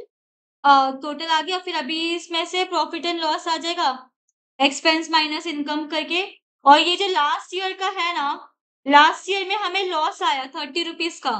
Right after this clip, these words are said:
तो ये loss हम current year में brought forward करेंगे, ठीक है। तो ये थर्टी जो हमने current year में adjust किया, तो फ़ोर एटी फ़ाइव आया।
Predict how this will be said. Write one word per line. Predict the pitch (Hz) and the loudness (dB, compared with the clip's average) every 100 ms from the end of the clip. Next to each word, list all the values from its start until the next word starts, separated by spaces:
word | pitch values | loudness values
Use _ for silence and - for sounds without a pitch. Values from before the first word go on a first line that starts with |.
| - _ _ _ 320 | -10 _ _ _ 2
तो | |
ये | 302 330 392 | 4 4 2
loss | 381 381 370 381 | 2 0 -2 -6
हम | 392 | -8
current | 403 339 320 359 370 | -6 -6 -4 -6 -6
year | 359 | -4
में | 370 359 | -6 -6
brought | 302 302 | -4 -4
forward | 320 339 311 311 | -4 -4 -4 -6
करेंगे, | 311 269 254 220 208 208 _ _ _ _ _ _ | -4 -4 -4 -6 -8 -12 _ _ _ _ _ _
ठीक | 320 320 | 0 2
है। | 370 | 0
तो | 381 349 | 0 -2
ये | 320 | -4
थर्टी | 330 339 269 359 403 403 | -2 -4 -2 -2 -2 -4
जो | 294 | -8
हमने | 302 302 330 | -8 -6 -6
current | 320 320 330 | -4 -4 -4
year | 330 | -4
में | 339 | -4
adjust | 277 311 330 - | -4 -6 -8 -4
किया, | 359 | -4
तो | 370 370 | -2 -4
फ़ोर | 349 330 | -4 -4
एटी | 320 359 | -2 -2
फ़ाइव | 359 302 311 | 0 0 0
आया। | 226 214 | -4 -8